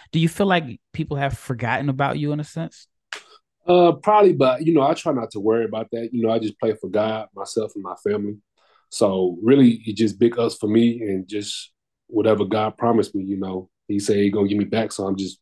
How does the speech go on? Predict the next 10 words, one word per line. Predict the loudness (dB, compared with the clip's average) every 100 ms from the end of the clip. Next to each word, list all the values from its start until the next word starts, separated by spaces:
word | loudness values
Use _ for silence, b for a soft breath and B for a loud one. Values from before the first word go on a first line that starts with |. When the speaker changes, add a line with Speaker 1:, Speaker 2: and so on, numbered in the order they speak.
| -6
Speaker 2:
playing | -4 -2 -4
the | -6
glory | -4 -2 -2 -6
of | -2
him. | -2 -2 -10 _ _ _
Speaker 1:
How | -4 0 2
can | 0 0 2 2 0 -6 -10 _ _ -4
Zaire | 0 2 2 -2
Smith | -4 -10 -8 -8 -10
help | _ -2 0 0